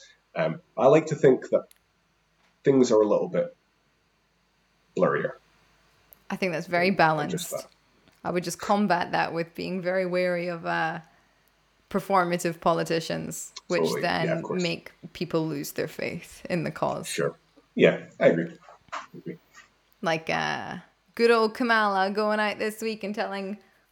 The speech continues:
Speaker 2: Guatemalans not to come.
Speaker 1: Yep.
Speaker 2: Nice one, Democrats. <laughs>
Speaker 1: Yeah. I just, I mean, the, I'm glad I don't live in the States,
Speaker 2: Oh my God.
Speaker 1: um, because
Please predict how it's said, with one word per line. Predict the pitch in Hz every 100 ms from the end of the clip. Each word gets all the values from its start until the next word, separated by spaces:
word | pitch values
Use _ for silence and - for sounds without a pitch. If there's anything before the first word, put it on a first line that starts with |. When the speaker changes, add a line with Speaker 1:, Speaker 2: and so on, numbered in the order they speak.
| -
Speaker 2:
Guatemalans | 254 277 269 254 240 240 233 247
not | 226 269 -
to | 294
come. | 294 269 233 233 277 - _ _ - - - _
Speaker 1:
Yep. | 117 - - - - - - - _ -
Speaker 2:
Nice | 392 403 392 381 -
one, | 302 302 285
Democrats. | 302 294 294 320 302 285 311 - - 311
<laughs> | 269 233 - - - -
Speaker 1:
Yeah. | 113 107 104 - - - 113
I | 123
just, | 175 180 - -
I | 120
mean, | 127
the, | 131 123 - - _ _ _ _ _ _ _ _ -
I'm | 110 113
glad | 117 120
I | 104
don't | 98
live | 92 85
in | 73
the |
States, | - - 65 - -
Speaker 2:
Oh | 571 571 554
my | 554
God. | 539
Speaker 1:
um, | 539 523 -
because | - - 90 87 85 85